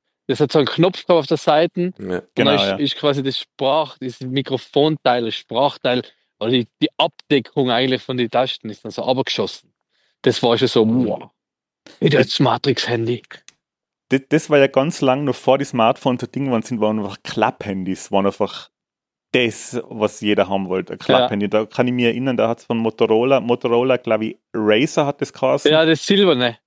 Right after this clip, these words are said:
Speaker 3: Ja, so ein super
Speaker 1: Ja.
Speaker 3: dünnes
Speaker 1: Das
Speaker 3: Klapphandy
Speaker 1: hab ich,
Speaker 3: von
Speaker 1: das hab ich
Speaker 3: Motorola.
Speaker 1: gehabt einmal, das hab ich gehabt einmal bei A eins, glaub ich. Und ich hab jetzt mal gesehen, ich hab echt mal in meinem Keller geschaut. Ich hoffe, ich hab's noch irgendwo in einer Schachtel. Aber wahrscheinlich hab ich's weggehauen.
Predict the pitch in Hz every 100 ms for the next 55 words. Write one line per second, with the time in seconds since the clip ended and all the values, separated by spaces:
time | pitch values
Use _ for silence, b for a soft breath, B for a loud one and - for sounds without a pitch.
0 | _ - 135 131 120 117 127 - - 180
1 | 151 139 131 156 151 - - _ - -
2 | 131 139 135 165 165 170 113 131 - 107
3 | 104 104 170 170 156 147 139 135 131 147
4 | 160 135 165 170 - 165 165 165 143 135
5 | 139 143 156 202 - 180 165 175 196 190
6 | _ _ _ _ _ - 156 151 165 156
7 | 156 147 131 - 170 170 139 _ - 156
8 | - 156 170 160 - _ - 151 139 131
9 | - 156 160 156 131 - 147 131 127 123
10 | 170 - 147 147 - - 165 160 156 139
11 | 139 127 123 120 147 - - 120 _ _
12 | _ _ _ _ - 135 127 131 139 139
13 | 120 123 - - 120